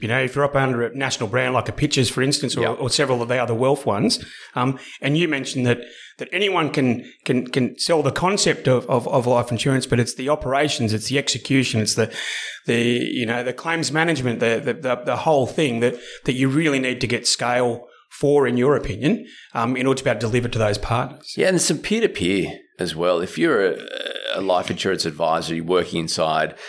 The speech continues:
Speaker 2: a firm that is a, either a general insurer by heart or, or a wealth firm, and you're one of one or one of two or three,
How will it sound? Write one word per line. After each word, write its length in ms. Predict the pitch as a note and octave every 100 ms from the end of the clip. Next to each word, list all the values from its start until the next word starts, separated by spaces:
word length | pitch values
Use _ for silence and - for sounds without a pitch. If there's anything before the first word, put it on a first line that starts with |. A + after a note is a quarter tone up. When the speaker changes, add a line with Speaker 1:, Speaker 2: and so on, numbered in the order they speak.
| - -
Speaker 2:
a 100 | F#2
firm 400 | - G2 E2+ D#2+
that 120 | D#2+
is 360 | D#2+ D#2 - -
a, 120 | D#2+ E2+
either 300 | F2 D#2+ D#2+
a 60 |
general 360 | D#2 F2+ E2 D#2+
insurer 560 | D#2+ F#2 D#2 D2 - - -
by 160 | C#2+
heart 300 | D2+ D2 D#2
or, 220 | C#2 C#2 - - -
or 160 | - E2+
a 60 |
wealth 300 | D#2+ D#2 D#2+
firm, 360 | - - C#2+ E2+
and 160 | G#2 -
you're 340 | - A#2+ G2
one 280 | F2 F2+ F2+
of 220 | D#2+ -
one 260 | D#2 E2 E2+
or 160 | D2 D#2
one 200 | F2 E2
of 120 | D#2+
two 180 | - D#2+
or 120 | D2
three, 560 | - E2+ E2 D2 C#2